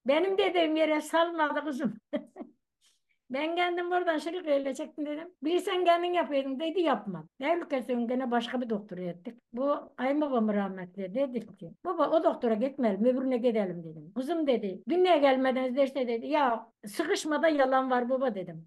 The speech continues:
"Ahiretimizi yıktığımız yok," dedim. Kardeşim getirmiş, ben yoğurdum de dedim. Vardıydık, o da bir yerde adam vurmuşlar, oraya etmiş, haz ettim yani. İncekli doktor.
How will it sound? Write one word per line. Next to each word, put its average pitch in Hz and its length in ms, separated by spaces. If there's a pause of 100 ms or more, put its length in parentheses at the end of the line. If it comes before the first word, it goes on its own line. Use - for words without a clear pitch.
(140)
"Ahiretimizi 269 640
yıktığımız 254 520
yok," 247 240
dedim. - 320 (300)
Kardeşim 302 600
getirmiş, 214 520
ben 262 140
yoğurdum 226 500
de 254 180
dedim. 233 360
Vardıydık, 339 560
o 294 120
da 277 140
bir 285 60
yerde 269 240
adam 269 320
vurmuşlar, 220 440
oraya 262 300
etmiş, 247 340
haz 294 200
ettim 285 320
yani. 190 420 (240)
İncekli 240 480
doktor. 202 340